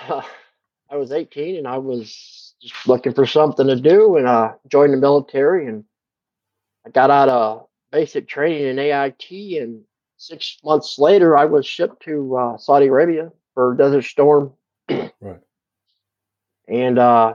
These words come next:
Speaker 1: after that, I was in the reserves. I, I was in country for six months, and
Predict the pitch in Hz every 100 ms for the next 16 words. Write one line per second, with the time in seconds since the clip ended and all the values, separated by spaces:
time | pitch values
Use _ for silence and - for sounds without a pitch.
0 | - 127 123 123 131 135 131 127 127 120
1 | 117 127 143 143 143 - _ _ _ _
2 | _ _ _ _ _ _ - - 131 135
3 | 135 135 - 131 120 107 104 - 123 -
4 | 123 120 113 107 113 110 107